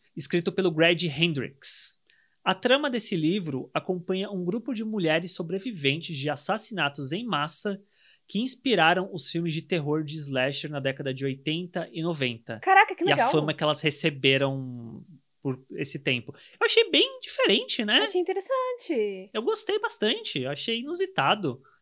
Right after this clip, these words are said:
Speaker 1: A, a Charlize tá envolvida como produtora executiva, mas o que eu achei mais interessante dessa notícia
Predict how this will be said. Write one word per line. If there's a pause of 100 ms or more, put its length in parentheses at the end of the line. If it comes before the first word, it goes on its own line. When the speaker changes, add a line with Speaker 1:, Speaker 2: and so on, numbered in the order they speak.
(120)
Speaker 1:
A,
a
Charlize
tá
envolvida (320)
como
produtora
executiva, (380)
mas
o
que
eu
achei
mais
interessante
dessa
notícia